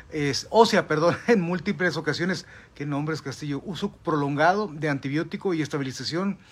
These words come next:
extrema de fractura. En un futuro podrá valorarse el tratamiento definitivo de fractura una vez que, una vez controlada la infección.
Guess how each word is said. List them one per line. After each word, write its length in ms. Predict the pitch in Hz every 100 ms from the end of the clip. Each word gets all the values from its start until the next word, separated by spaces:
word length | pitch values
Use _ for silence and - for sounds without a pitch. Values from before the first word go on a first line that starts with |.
| - -
extrema 440 | 147 - 160 165 156
de 100 | 139
fractura. 640 | - 170 - 139 135 120 _ - _ _ _ _ - - _ _
En 600 | 143 139 143 143 139 139 160
un 140 | 185
futuro 520 | 180 - 185 165 175 147
podrá 220 | - 135 147
valorarse 420 | 175 147 147 -
el 40 |
tratamiento 460 | 151 143 131 147 151
definitivo 720 | 147 131 135 127 151 156 170
de 120 | 143 147
fractura 400 | 143 131 160 156
una 140 | 160
vez 200 | 151 156
que, 320 | 175 160 156 - - - -
una 120 | 151
vez 120 | 165 147
controlada 540 | 180 151 131 143 160
la 120 | 147
infección. 920 | 139 123 - 135 - - 165 160 147